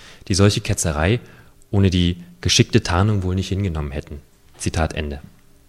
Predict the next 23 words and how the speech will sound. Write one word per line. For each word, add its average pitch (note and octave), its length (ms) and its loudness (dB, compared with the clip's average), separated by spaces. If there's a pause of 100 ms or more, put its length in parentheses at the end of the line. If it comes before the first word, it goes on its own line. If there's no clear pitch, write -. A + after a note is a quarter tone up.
(840)
Schon B2+ 200 4
während D3 180 6
der B2+ 80 4
Schulzeit A#2 680 2 (260)
schrieb - 260 -2
Leviné G#2 320 4
erste G#2 280 0
Gedichte, B2 460 0
versuchte G#2 460 -4
sich F#2+ 240 -2 (380)
im G#2 120 -2
Verfassen G2 480 0
von F2 180 -2
Kurzgeschichten C3+ 680 0
und G2+ 160 -4
klieb-, A2 300 -4
schrieb A#2+ 240 -2
auch - 140 -8
kleinere G2+ 340 -2
Theaterstücke A2+ 760 -2 (380)
mit - 160 -4
Titeln A2+ 360 2
wie G2+ 240 2